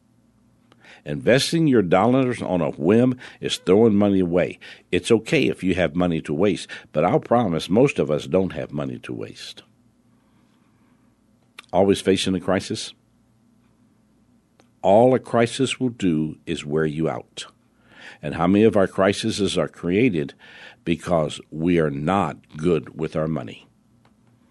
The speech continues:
And then the last thing that creates the financial stress, loads of unter-, uncertainty around and in your life. When your life is filled with uncertainty, it's an open door to negative stress.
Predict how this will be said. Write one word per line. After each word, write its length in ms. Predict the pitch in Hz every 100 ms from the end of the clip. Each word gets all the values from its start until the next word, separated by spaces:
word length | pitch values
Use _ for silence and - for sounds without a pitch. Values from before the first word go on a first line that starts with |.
| _ _ _ _ _ _ _ -
And 160 | 82
then 140 | 80 82
the 100 | 78
last 240 | 87 95
thing 180 | 95 90
that 140 | 90
creates 400 | - 101 90 82
the 120 | - 78
financial 500 | 82 78 82 - 87
stress, 540 | - 92 101 - - _ _ _ _ _ - _
loads 380 | 73 90 110 104
of 120 | 98
unter-, 380 | 87 82 107 - - -
uncertainty 520 | 80 - 95 - 85
around 360 | 73 82 90
and 120 | 80 -
in 140 | 85
your 160 | 85 82
life. 340 | 62 - - _ _ _ _ _ _ _ _ _ _ _ -
When 160 | 78
your 120 | 85
life 240 | 127 127 117
is 120 | 110
filled 260 | - 117 110
with 160 | 104
uncertainty, 560 | 92 - 110 98 113 107
it's 240 | - -
an 120 | 78 -
open 340 | 90 107 98
door 220 | 82 73
to 160 | - 73
negative 500 | 69 67 67 78 76
stress. 540 | - - - - -